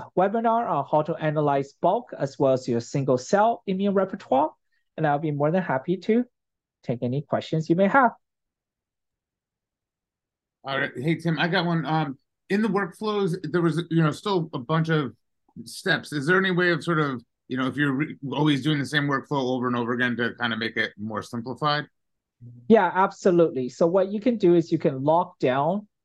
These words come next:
Speaker 1: essentially all of the steps. So go ahead and right click on this, lock down all of the different parameters so that, um, you, all you have to do is just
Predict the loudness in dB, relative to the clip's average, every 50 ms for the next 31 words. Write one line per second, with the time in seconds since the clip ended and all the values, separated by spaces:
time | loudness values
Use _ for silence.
0 | _ -4 -4 -2 0 0 -2 -2 -2 0 0 0 0 2 2 4 4 4 2 0
1 | -2 -4 -6 -4 -2 0 0 0 0 -2 -6 -18 -20 -20 _ _ _ _ _ _
2 | _ _ _ _ _ _ _ -8 0 2 4 4 4 4 2 2 2 4 4 4
3 | 4 4 4 2 2 2 2 2 0 0 0 -2 -2 0 0 -2 0 2 2 2
4 | 2 2 -2 -8 -20 _ _ _ _ _ _ _ _ _ _ _ _ _ _ _
5 | _ _ _ _ _ _ _ _ _ _ _ _ _ _ _ _ _ _ _ _
6 | -2 0 2 2 0 0 0 0 2 2 2 0 -4 -8 _ _ _ _ _ -2
7 | 2 2 4 4 2 0 0 0 -2 0 0 0 -2 0 -2 -6 -6 -4 0 0
8 | 0 2 0 -2 0 0 0 0 0 -4 -14 -20 _ _ _ _ _ _ _ _
9 | _ _ -20 -6 -2 0 2 2 2 0 0 -4 -6 -10 _ -2 0 2 2 2
10 | 2 0 -2 -6 -12 _ _ _ _ _ _ 0 0 2 2 2 2 2 2 2
11 | 0 -2 -4 -2 0 2 2 2 2 0 -2 -2 -2 -4 -14